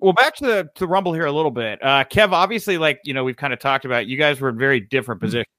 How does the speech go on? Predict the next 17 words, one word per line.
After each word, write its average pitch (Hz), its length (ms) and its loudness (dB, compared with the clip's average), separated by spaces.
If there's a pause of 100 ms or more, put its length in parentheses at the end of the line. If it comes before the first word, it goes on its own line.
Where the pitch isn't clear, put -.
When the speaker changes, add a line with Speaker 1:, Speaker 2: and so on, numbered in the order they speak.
Speaker 1:
I 107 60 -6
mean, 113 220 -6
you 160 100 2
were 156 120 6
eliminating 131 760 2
eight 127 220 -4
people, 180 640 0
right? 143 420 2
Sean 139 320 0
was 127 160 -4
not, 135 180 2
I 135 60 2
don't 139 140 -2
even 127 180 -4
think, 131 220 -4
in 139 140 -2
the 135 280 2